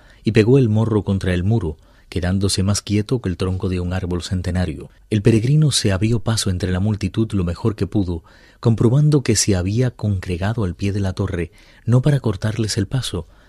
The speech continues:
sino para leer la proclama que alguien había pegado en la pared. Abriendo los ojos cuanto pudo,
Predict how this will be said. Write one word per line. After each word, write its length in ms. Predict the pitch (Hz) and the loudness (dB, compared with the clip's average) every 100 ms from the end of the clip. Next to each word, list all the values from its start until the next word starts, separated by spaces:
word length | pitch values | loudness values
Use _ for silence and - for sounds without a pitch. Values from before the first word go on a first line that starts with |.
| _ | _
sino 340 | - 143 139 | -2 2 2
para 220 | 127 101 90 | 0 0 0
leer 240 | 101 110 | 0 0
la 160 | 101 92 | -4 -4
proclama 480 | 92 - 104 117 | -4 -2 0 0
que 180 | 107 101 | -2 -2
alguien 380 | 95 107 101 95 | -2 -2 -2 -2
había 340 | 90 95 104 | -2 -2 -4
pegado 380 | - 87 101 117 | -4 -4 -2 -2
en 80 | 113 | -2
la 100 | 98 | -2
pared. 280 | 90 82 - - _ _ _ - | -4 -4 -8 -18 _ _ _ -6
Abriendo 420 | 87 98 104 101 | -2 0 0 0
los 200 | 90 - | -2 -4
ojos 220 | 95 95 | -8 -8
cuanto 300 | - 92 90 | -4 -4 -4
pudo, 340 | 82 101 104 | -4 -2 -2